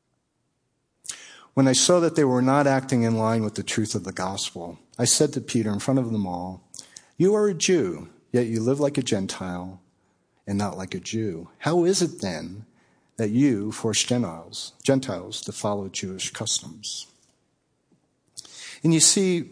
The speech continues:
uh, we see here that Paul is calling Peter out. He's pointing a finger at him. Because what, um,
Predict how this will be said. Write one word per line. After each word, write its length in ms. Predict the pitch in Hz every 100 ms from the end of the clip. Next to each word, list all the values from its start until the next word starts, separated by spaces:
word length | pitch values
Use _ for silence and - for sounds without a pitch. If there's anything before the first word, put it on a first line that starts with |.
| -
uh, 380 | 131 120 117 104 - 131
we 100 | 131
see 300 | - 190 175
here 220 | 165 143
that 400 | 127 113 - -
Paul 320 | - 156 156
is 100 | 123
calling 300 | - 135 120
Peter 280 | - 117 101
out. 320 | 90 80 80 _ _ - - -
He's 180 | 107
pointing 380 | - - 127 120
a 60 | 101
finger 360 | - 113 107
at 200 | 92 87
him. 240 | 82 82 87 - - - - - -
Because 460 | 123 - 151 135 143
what, 300 | 135 127 127
um, 440 | 117 110 104